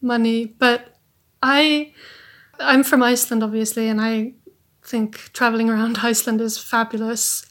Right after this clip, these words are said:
Um, and Iceland was settled by Vikings, so,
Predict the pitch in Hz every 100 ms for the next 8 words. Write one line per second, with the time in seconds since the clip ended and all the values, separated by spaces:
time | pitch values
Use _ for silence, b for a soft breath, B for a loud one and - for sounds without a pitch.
0 | - 226 226 220 220 233 _ b b b
1 | b b - 240 226 226 220 - - _
2 | _ _ _ - 247 233 240 233 226 247
3 | 233 226 220 233 226 226 220 220 220 254
4 | - - - - 226 220 220 226 -